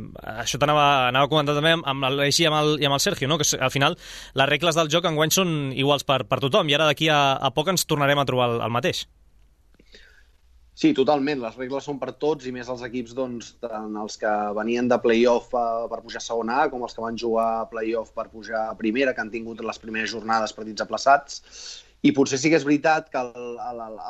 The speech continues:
Speaker 2: l'equip més petit, no? El, el que té menys pressupost, ho pot notar més amb el, amb el fons d'armari, no? Amb una plantilla menys àmplia, eh, i això sí que també pot condicionar tant a nivell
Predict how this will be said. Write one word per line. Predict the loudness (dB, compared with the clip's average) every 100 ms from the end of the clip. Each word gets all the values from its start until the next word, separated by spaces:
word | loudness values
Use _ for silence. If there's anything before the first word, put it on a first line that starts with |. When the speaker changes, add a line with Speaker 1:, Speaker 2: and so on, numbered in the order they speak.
| -10
Speaker 2:
l'equip | -8 -6 -4
més | -6 -2
petit, | -4 0 -2
no? | 0 -2 0
El, | 0
el | -2 -4
que | -4
té | -4
menys | -4 -6 -6
pressupost, | -12 0 2 4 2 0
ho | -2 0
pot | -2
notar | -2 -4 -4
més | -4 -6
amb | -4 -4
el, | -6
amb | -6 -4
el |
fons | 0 4
d'armari, | 2 2 -4 -4
no? | -12 -14
Amb | -10
una | -8
plantilla | -8 -8 -4 0 0 0 -10 _ -2
menys | 2 2 4
àmplia, | 2 2 2 0 -2 _ _ _
eh, | -6 -2 0 -2 0
i | -2
això | -2
sí | -2
que | 0
també | 0 -2
pot | -4 -2
condicionar | -2 -2 -4 -4 -4 -4
tant | -4
a |
nivell | 0 0